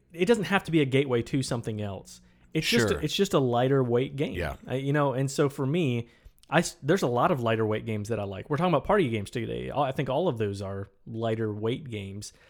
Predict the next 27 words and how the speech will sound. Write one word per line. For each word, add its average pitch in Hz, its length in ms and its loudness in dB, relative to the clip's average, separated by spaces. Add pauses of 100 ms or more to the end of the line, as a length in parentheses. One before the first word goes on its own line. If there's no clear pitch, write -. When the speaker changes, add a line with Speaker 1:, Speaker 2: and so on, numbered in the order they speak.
Speaker 1:
So - 140 -2
it's 170 100 0
not 208 160 2
a 131 60 0
gateway 123 540 2
in 120 260 -6
that 110 180 -6
sense, 107 400 -8
other 139 240 6
than 117 380 0 (160)
the 135 80 -6
fact 131 200 -2
that 117 120 -8
you 120 60 -8
can 117 120 -6
introduce 107 400 -6
new 101 140 -8
people - 300 -12
to - 180 -12
it. - 120 -16
Introductory 147 520 -2
game? 180 360 -8
Is 131 100 -10
that 139 120 -6
better? 165 300 -8 (760)
No, 147 220 -4
that's, 151 300 -6